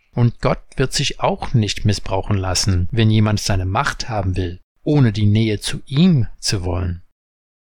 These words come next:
Vertrauen aufzubringen, dass Gottes Weg am besten ist, ist oft sehr schwierig. Aber gerade in der Bibel haben wir die Zeugnisse, dass er über Generationen und Jahrhunderte hinweg treu ist.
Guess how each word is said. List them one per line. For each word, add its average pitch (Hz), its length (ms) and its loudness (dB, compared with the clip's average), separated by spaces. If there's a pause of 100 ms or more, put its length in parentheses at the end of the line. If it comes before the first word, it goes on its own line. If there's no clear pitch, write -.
(280)
Vertrauen 151 480 2
aufzubringen, 101 800 -2
dass 90 240 -4
Gottes - 340 -4
Weg 107 220 -2
am 98 140 0
besten 95 380 0
ist, 90 440 2
ist - 240 -6
oft 104 220 0
sehr 107 360 0
schwierig. 98 720 -2 (300)
Aber 90 200 -2
gerade 123 540 2
in 180 120 6
der 170 80 2
Bibel 131 380 0
haben 107 240 2
wir 104 80 0
die 98 120 0
Zeugnisse, 107 800 0
dass - 180 0
er 117 160 0
über 117 220 -2
Generationen 110 1080 2
und - 280 2
Jahrhunderte 147 800 0
hinweg 104 640 -2 (160)
treu 123 300 -2
ist. 95 540 -8